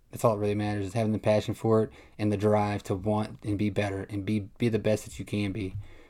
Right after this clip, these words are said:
Because I've, I've found out over the years, um, if, if someone has the drive and the passion,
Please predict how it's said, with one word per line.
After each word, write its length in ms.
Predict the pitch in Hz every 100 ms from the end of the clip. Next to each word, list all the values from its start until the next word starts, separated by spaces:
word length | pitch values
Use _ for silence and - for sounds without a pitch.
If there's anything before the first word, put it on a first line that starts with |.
| _ _ _ _ -
Because 320 | 127 127 117
I've, 260 | 143 160 131 - 139
I've 180 | 139
found 340 | 131 156 143 113
out 260 | 110 110
over 260 | 110 113 104
the 100 | 101
years, 520 | 101 101 98 95 - - - - - -
um, 420 | 104 98 190 101 - - -
if, 340 | - - - -
if 120 | -
someone 460 | - 190 202 170 120
has 460 | 117 110 101 95
the 140 | - 95
drive 400 | 101 107 107 104
and 80 | 104
the 40 |
passion, 640 | - 107 107 - 110 107